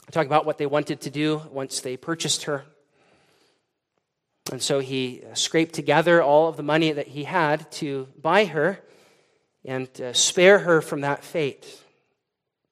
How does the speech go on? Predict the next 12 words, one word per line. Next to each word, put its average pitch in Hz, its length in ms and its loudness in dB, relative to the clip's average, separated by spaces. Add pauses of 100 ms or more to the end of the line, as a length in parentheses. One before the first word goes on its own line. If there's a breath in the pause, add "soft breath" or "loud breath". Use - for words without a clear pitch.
(440)
It - 80 -18
says 151 120 0
that 139 100 -4
when 139 120 -4
she 156 160 -4
was, 139 240 -4
when 139 100 -10
she - 80 -8
was 131 140 -6
brought 156 340 6
to 170 100 -4
him, 147 400 -4